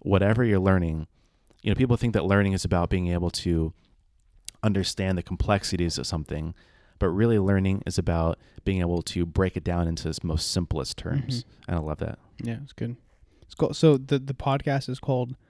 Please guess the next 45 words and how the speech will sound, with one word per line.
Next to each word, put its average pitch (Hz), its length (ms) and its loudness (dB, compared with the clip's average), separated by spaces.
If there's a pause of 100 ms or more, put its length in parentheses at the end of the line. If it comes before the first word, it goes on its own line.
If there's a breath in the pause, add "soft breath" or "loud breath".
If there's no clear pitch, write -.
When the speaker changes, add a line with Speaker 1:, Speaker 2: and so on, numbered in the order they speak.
(480)
Speaker 2:
what? 135 240 2 (220 loud breath)
Speaker 1:
So 107 360 4
it's, - 360 -4
the - 180 2
blog 113 540 4
and 98 100 0
the 90 60 0
company 90 420 0
is 80 120 -4
Farnham 95 440 2
Street. 120 360 -4 (260 soft breath)
Speaker 2:
Farnham. 127 440 -4 (160)
Speaker 1:
But 92 220 0
the - 80 -2
podcast 92 540 0
is - 120 -6
called 85 220 0
The - 80 0
Knowledge 82 380 2
Project. - 580 -6
Speaker 2:
Okay. 131 140 -12 (140)
Speaker 1:
That's, 82 220 -6
he - 140 -6
made 85 160 0
it - 60 -4
a - 40 -6
little 78 180 -4
confusing, - 540 -6
but - 160 -8 (200)
Speaker 2:
Now 165 100 0
you 156 120 2
said 180 180 -2
the 151 80 2
f-, - 260 -16
the 143 200 -4
reading 143 300 2
says 127 160 -6
Feynman? 147 600 -2 (360 soft breath)
Speaker 1:
Feyn-, 107 300 2 (220)
Feynman, 127 560 -2
yeah. 87 220 0 (140)
Speaker 2:
Or 156 120 -4
Speaker 1:
Yeah. 113 140 4
Speaker 2:
Feynman? 127 340 -4
Speaker 1:
Fe-, 104 480 0